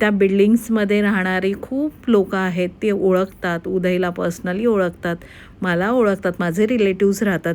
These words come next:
तिथे. पण आम्हाला खरोखर त्यांना सिक्युरिटीतून बाहेर बोलवून आम्हाला, "बाबा, दर्शनासाठी घेऊन जा." म्हणजे आम्ही पूर्वी जायचो, मला आठवतंय, आता हा रस्ता बंद आहे तरी व्हीआयपींसाठी या गाड्या जात होत्या आणि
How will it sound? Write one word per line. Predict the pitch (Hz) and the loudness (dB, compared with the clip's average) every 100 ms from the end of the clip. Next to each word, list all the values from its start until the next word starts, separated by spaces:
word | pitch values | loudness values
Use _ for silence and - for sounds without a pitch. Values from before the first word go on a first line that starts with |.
| 175 | -4
तिथे. | 180 170 196 - - - - | -4 -4 -6 -10 -20 -20 -4
पण | 240 233 | 2 2
आम्हाला | 226 214 202 208 220 | 2 2 4 2 0
खरोखर | - 226 233 240 233 | 0 2 2 0 -2
त्यांना | 233 214 190 202 | 0 -2 0 -2
सिक्युरिटीतून | 208 226 202 190 180 202 208 208 | -2 -4 -2 -2 -2 -4 0 0
बाहेर | 196 196 196 | 0 0 -2
बोलवून | 196 190 180 180 175 202 - - - | 0 0 2 2 0 -2 -8 -18 -8
आम्हाला, | 202 196 185 190 | -2 0 2 0
"बाबा, | 185 185 | 0 0
दर्शनासाठी | 185 180 196 196 226 202 196 | 0 0 -2 -2 -2 -2 -2
घेऊन | 202 214 185 220 233 | -2 0 2 4 4
जा." | 202 180 196 - - - - - | 2 -2 -4 -12 -20 -20 -20 -2
म्हणजे | 247 262 262 | 4 4 6
आम्ही | 311 320 | 2 2
पूर्वी | 330 262 226 214 294 | 2 2 4 4 4
जायचो, | 302 262 233 - 190 208 233 - | 4 4 2 0 0 0 -2 -4
मला | 214 202 214 | -2 0 0
आठवतंय, | 220 208 226 220 190 - | -2 0 0 0 -4 -4
आता | 185 180 214 | -8 -4 -4
हा | 220 226 | -2 0
रस्ता | 196 - 226 | 0 0 -2
बंद | 214 208 196 | 0 0 0
आहे | 214 196 196 | 0 -2 -2
तरी | 196 208 | -2 0
व्हीआयपींसाठी | 196 185 175 180 220 220 208 185 202 240 - - - | 0 0 0 -2 -4 -2 -4 -2 -4 -6 -10 -20 -8
या | 196 190 | -4 -2
गाड्या | 190 170 175 214 - - 196 | 0 0 0 -2 -8 -6 -2
जात | 170 175 | 0 0
होत्या | 240 185 190 185 | 0 0 -2 -2
आणि | 185 220 | -2 -2